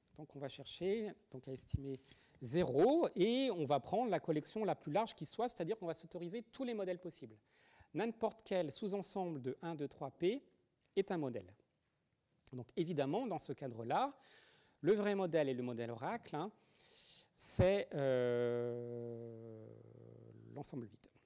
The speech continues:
Alors, dans ce cadre-là, hein, ici, hein, et on a vu que c'était égal à malose,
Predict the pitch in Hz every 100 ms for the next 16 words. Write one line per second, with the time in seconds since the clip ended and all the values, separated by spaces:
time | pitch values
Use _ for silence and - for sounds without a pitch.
0 | - - - - - - - - - -
1 | - _ - 214 143 127 - - - -
2 | 139 139 135 196 269 220 175 139 - 254
3 | 220 214 147 123 123 127 - - 131 143
4 | 131 127 127 151 147 262 247